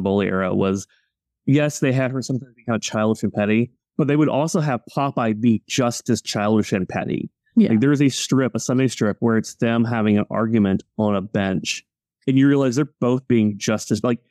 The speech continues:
Speaker 1: to the point Wimpy is like, "You're both driving me nuts."
Speaker 2: <laughs>
Speaker 1: Wrong. And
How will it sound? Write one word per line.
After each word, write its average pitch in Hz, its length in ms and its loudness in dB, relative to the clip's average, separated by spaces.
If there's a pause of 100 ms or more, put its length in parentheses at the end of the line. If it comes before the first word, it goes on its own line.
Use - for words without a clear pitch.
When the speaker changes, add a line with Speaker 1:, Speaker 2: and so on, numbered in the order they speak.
(360)
Speaker 1:
to 175 100 2
the - 60 -10
point 165 160 2 (120)
Wimpy 123 320 2
is 107 80 2
like, 101 240 -2
"You're 123 300 2
both 107 220 0
driving 95 260 -2
me 92 100 2
nuts." - 440 -6 (320)
Speaker 2:
<laughs> 123 320 -2
Speaker 1:
Wrong. 104 380 2 (1200)
And 165 540 2